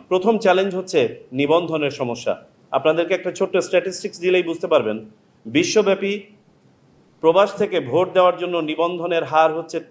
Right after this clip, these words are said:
শতকরা তিন ভাগেরও কম, টু পয়েন্ট সেভেন to be exact। তো আপনারা বুঝতেই পারছেন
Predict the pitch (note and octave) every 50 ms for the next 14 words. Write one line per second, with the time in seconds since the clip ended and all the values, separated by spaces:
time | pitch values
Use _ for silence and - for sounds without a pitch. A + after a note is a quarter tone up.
0 | _ _ _ _ _ - E3+ D#3+ D#3 - - D3 D3 C#3 C#3+ - E3 D#3+ D3+ C3+
1 | C#3+ C#3 C#3+ C3+ B2+ A#2 A2+ A#2+ G#2+ F#2 - - - _ _ _ _ _ _ _
2 | _ _ _ _ _ _ _ _ _ _ _ _ _ _ _ _ _ _ _ _
3 | _ _ _ _ _ _ _ _ _ _ _ _ _ _ _ _ _ _ _ -
4 | _ - G#3+ A3 G#3+ G3+ G3 F#3 F#3 - - E3+ D#3 E3 E3+ E3 - D#3+ D3+ C#3+
5 | B2 A2+ - A#2 A2+ G#2 - - - - _ _ _ _ _ _ _ _ _ _
6 | _ _ _ _ _ _ _ _ _ _ _ _ _ _ _ _ _ _ _ _
7 | _ - B2+ B2+ C3 D3 C#3+ C#3+ C#3 D3 D#3+ - G3+ F#3+ F#3+ F#3 E3+ F3 - D#3+
8 | C#3+ D3+